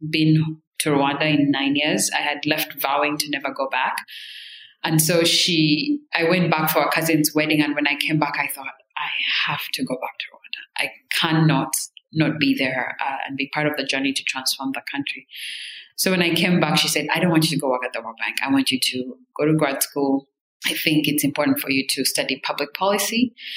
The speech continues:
I didn't know what it was. I, I just started looking, and she said, "You should go to Princeton." I thought the Ivy League has never, ever been in the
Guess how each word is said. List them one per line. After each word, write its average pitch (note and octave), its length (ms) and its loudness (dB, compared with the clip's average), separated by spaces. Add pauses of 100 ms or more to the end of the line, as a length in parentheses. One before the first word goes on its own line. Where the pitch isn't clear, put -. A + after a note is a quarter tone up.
(420)
I E3+ 60 0
didn't D#3+ 220 4
know D3 80 6
what C3+ 200 4
it C3 160 0
was. E3+ 360 0
I, D3 200 0
I C3 120 -2
just C3+ 160 -2
started C#3 240 -4
looking, B2+ 320 0
and B2+ 100 0
she C3 140 2
said, C#3+ 260 -2
"You E3+ 60 2
should D#3+ 400 0
go E3 80 4
to E3 160 4
Princeton." D3 420 -2
I - 460 -6
thought - 160 -6 (720)
the - 120 0
Ivy E3+ 260 4
League D3+ 280 2
has C#3 220 0
never, C3+ 320 -6 (160)
ever A#2+ 260 -6 (100)
been C3+ 180 0
in B2+ 120 -6
the C3 80 -4